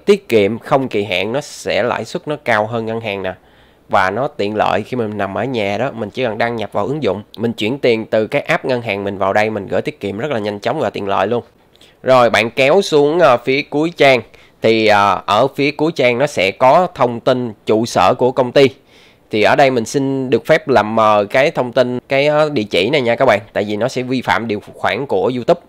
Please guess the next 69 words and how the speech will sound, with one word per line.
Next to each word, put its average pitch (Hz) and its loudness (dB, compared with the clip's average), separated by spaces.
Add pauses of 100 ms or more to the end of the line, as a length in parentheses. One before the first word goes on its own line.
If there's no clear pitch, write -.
(120)
Các 175 4
bạn 117 2
muốn 160 0
xem 127 -2
cái 165 -2
địa 110 -2
chỉ 98 0
này 131 0
thì 117 -6
các 143 -2
bạn 110 0
chỉ 127 -8
cần 113 -2
truy 131 -4
cập - -2
vào 101 0
cái 139 -4
trang 123 -2
là 113 0
ba 110 0
gan 117 -4
chấm 131 -8
V 147 -6
N 120 -2
thì 98 -10
các 110 -8
bạn 104 -2
sẽ 101 -4
thấy 139 -2
cái 160 -6
trụ 95 -10
sở 95 -2
công 135 -6
ty. 131 0 (400)
Thì 117 0
ở 123 4
đây 139 4
nó 151 0
sẽ 95 -2
có 160 4
số 175 0
hotline 123 2
nè, 104 -8 (340)
nó 147 -2
sẽ 104 0
có 165 4 (200)
email 131 0 (160)
của 104 0 (140)
ch-, - -6 (680)
chăm 135 2
sóc 175 0
khách 175 0
hàng 117 2 (360)
và 113 4
nó 131 2
sẽ 90 -2
có 147 2
cái 165 -4
Zalo 143 4
chăm 131 -2
sóc 165 -2
khách 185 -4
hàng 117 -2
luôn. 123 2 (240)
Và 131 6
khi 147 -2
các 160 4
bạn 107 2
nhấp 147 2